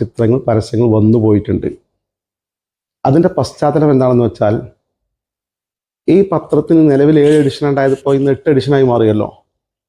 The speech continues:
ഒരു എഡിഷനിൽ തന്നെ ഒരുപാട് പേജുകൾ പത്രത്തിലുണ്ടാവും. പേജുകൾ എന്ന് പറഞ്ഞാൽ ഒരു സ്ഥലത്ത് പത്തോ പന്ത്രണ്ടോ പേജാണെങ്കിലും പതിനാലോ പേജാണെങ്കിലും അതിന് വ്യത്യസ്ത സ്പ്ലിറ്റ് പേജുകൾ ഉണ്ടാവും. മലപ്പുറത്തിന് പേജാണെങ്കിൽ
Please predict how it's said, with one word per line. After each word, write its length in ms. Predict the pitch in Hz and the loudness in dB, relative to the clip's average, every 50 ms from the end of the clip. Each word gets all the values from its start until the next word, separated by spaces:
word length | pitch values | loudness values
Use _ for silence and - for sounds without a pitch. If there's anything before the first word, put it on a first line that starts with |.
| _ _ _ _ _ _ _ _ _ _ _ _ _ - 143 | _ _ _ _ _ _ _ _ _ _ _ _ _ 0 2
ഒരു 120 | 165 180 202 190 | 2 4 4 2
എഡിഷനിൽ 480 | 165 - 160 156 - - 175 170 170 165 - | 2 0 -2 -4 -2 -2 -2 0 0 0 0
തന്നെ 200 | 165 160 160 165 165 - - 131 | 0 2 2 2 0 0 0 0
ഒരുപാട് 520 | 131 139 131 - 143 143 151 156 160 165 165 - | 0 0 -2 -2 -2 0 2 2 2 0 0 0
പേജുകൾ 400 | - 135 127 131 127 127 131 147 147 - | 0 2 2 2 2 2 0 0 0 -2
പത്രത്തിലുണ്ടാവും. 600 | 123 120 120 110 113 113 113 107 98 95 87 - _ _ _ _ _ _ _ _ - - - - - - | -2 -2 -4 -4 -2 0 0 2 0 0 -2 -4 _ _ _ _ _ _ _ _ -8 -6 -6 -8 -6 -2
പേജുകൾ 220 | 127 123 120 135 139 | -2 2 2 4 4
എന്ന് 120 | 139 139 139 | 4 2 2
പറഞ്ഞാൽ 260 | 139 143 143 151 170 185 - _ - - | 2 2 2 0 0 -2 -6 _ -2 -2
ഒരു 100 | 135 151 - | 0 0 0
സ്ഥലത്ത് 320 | - 165 156 151 - 170 - | 0 0 0 0 -2 -2 -2
പത്തോ 220 | 156 143 - - 147 | -2 -4 -2 -2 -2
പന്ത്രണ്ടോ 260 | 147 143 151 143 147 147 | 0 0 0 0 0 0
പേജാണെങ്കിലും 520 | 143 139 135 147 139 143 143 131 139 139 147 | 0 0 0 0 2 2 2 2 0 0 0
പതിനാലോ 300 | 147 139 139 139 139 139 131 | 0 0 0 0 0 0 2
പേജാണെങ്കിലും 540 | 135 131 127 135 127 127 123 123 127 139 185 175 _ _ _ _ _ _ _ _ _ _ _ _ _ _ - | 0 0 2 0 0 0 2 2 0 0 0 -4 _ _ _ _ _ _ _ _ _ _ _ _ _ _ -2
അതിന് 260 | 143 127 139 151 160 156 - - 123 113 | 0 2 4 4 2 2 0 -4 -2 0
വ്യത്യസ്ത 680 | 143 143 147 - - _ 165 156 - - _ - 170 160 - | 0 0 0 -2 -6 _ -4 -4 -4 -6 _ -6 -6 -6 -6
സ്പ്ലിറ്റ് 440 | - _ - 147 135 135 - - 180 165 | -12 _ 0 0 0 0 0 -2 0 2
പേജുകൾ 280 | 160 147 127 135 127 131 117 | 4 4 4 4 2 2 2
ഉണ്ടാവും. 260 | 107 104 101 90 - - - _ _ _ _ _ _ _ _ _ _ _ _ _ - 117 | 0 0 -2 -2 -4 -8 -18 _ _ _ _ _ _ _ _ _ _ _ _ _ -4 -2
മലപ്പുറത്തിന് 640 | 127 127 123 - - 147 147 147 - - 156 165 160 - - - - | -2 -2 -2 -2 -2 -2 -2 -2 -2 0 2 2 2 0 0 -2 -2
പേജാണെങ്കിൽ 520 | 139 139 135 127 139 139 135 131 135 147 | 0 0 0 0 0 0 0 -2 -2 -4